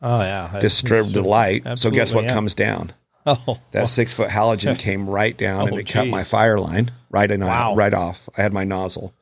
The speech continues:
Speaker 2: So then after that, the garage bay came down. So that was the closest I've ever come to really being killed on a fire ground. It was literally at the toes of my, my feet. And it,
Speaker 1: Wow.
Speaker 2: I didn't get hurt, not at all, but that was, that could have been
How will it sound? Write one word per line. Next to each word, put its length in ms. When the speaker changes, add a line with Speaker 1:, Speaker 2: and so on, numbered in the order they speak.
Speaker 2:
So 160
then 220
after 220
that, 140
the 60
garage 240
bay 160
came 180
down. 180
So 140
that 140
was 120
the 80
closest 440
I've 140
ever 220
come 240
to 80
really 220
being 220
killed 280
on 80
a 40
fire 240
ground. 200
It 40
was 140
literally 320
at 80
the 80
toes 480
of 200
my, 180
my 120
feet. 220
And 120
it, 100
Speaker 1:
Wow. 280
Speaker 2:
I 80
didn't 140
get 120
hurt, 400
not 140
at 100
all, 320
but 140
that 160
was, 240
that 200
could 140
have 80
been 300